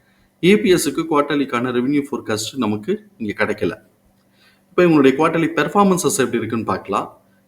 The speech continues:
Year on year கம்பேரிசன்ங்கிறது செப்டம்பர் ரெண்டாயிரத்தி இருபத்தி அஞ்சு, செப்டம்பர் ரெண்டாயிரத்தி இருபத்தி நாலு கம்பேர் பண்ணும்போது இவங்களுடைய குவார்ட்டர்லி ரெவென்யூ இருபத்தி மூணு புள்ளி ஒரு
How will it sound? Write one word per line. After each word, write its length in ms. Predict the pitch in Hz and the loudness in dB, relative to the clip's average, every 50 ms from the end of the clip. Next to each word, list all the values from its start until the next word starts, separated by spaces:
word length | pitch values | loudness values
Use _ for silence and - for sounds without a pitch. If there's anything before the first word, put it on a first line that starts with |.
| _ | _
Year 140 | - 160 170 | 2 4 6
on 160 | 180 175 175 | 6 6 6
year 180 | 170 180 190 190 - | 4 4 2 2 2
கம்பேரிசன்ங்கிறது 680 | 170 156 143 160 156 147 147 - - 147 139 143 143 | 0 0 2 2 0 0 -2 -4 -2 0 2 2 2
செப்டம்பர் 540 | 165 160 - 156 143 - 170 165 165 147 143 | 0 -2 -4 -4 -2 0 0 0 0 0 0
ரெண்டாயிரத்தி 280 | 131 135 139 135 - 143 | 0 0 0 0 -2 -4
இருபத்தி 300 | 127 127 139 135 - 131 | -2 -2 -2 -2 -2 -2
அஞ்சு, 200 | 127 135 143 147 | -2 -2 -4 -4
செப்டம்பர் 500 | - - 135 - - 143 143 135 120 117 | -4 -6 -4 -2 -2 -2 0 0 0 -2
ரெண்டாயிரத்தி 240 | 110 120 120 - - | -2 -4 -4 -4 -6
இருபத்தி 360 | 123 104 110 117 110 110 110 | -10 -10 -10 -10 -10 -8 -4
நாலு 460 | 107 107 117 127 135 135 143 170 196 - _ _ _ _ _ _ _ _ - 139 | 0 2 2 2 2 0 -2 -4 -4 -8 _ _ _ _ _ _ _ _ 0 0
கம்பேர் 340 | 147 156 - 190 180 - - - | 2 4 4 4 4 4 4 2
பண்ணும்போது 720 | 139 139 156 165 170 165 147 139 123 107 104 110 131 175 185 - _ _ _ _ _ _ _ _ | 2 2 4 2 2 2 4 4 4 2 2 -2 -4 -4 -6 -10 _ _ _ _ _ _ _ _
இவங்களுடைய 360 | 143 147 151 147 143 143 143 139 - | 2 2 4 6 6 6 6 6 6
குவார்ட்டர்லி 380 | 147 156 160 - 185 175 165 151 | 2 2 2 2 2 2 2 2
ரெவென்யூ 440 | 135 135 123 147 151 165 165 151 | 2 2 2 0 -2 -2 0 2
இருபத்தி 380 | 131 135 151 170 175 170 170 160 | 2 2 2 0 -2 -2 -4 -4
மூணு 240 | 147 147 151 156 151 | -4 -2 -2 -2 -4
புள்ளி 200 | 151 147 143 131 | -4 -2 -2 0
ஒரு 220 | 120 123 131 131 | 2 2 0 0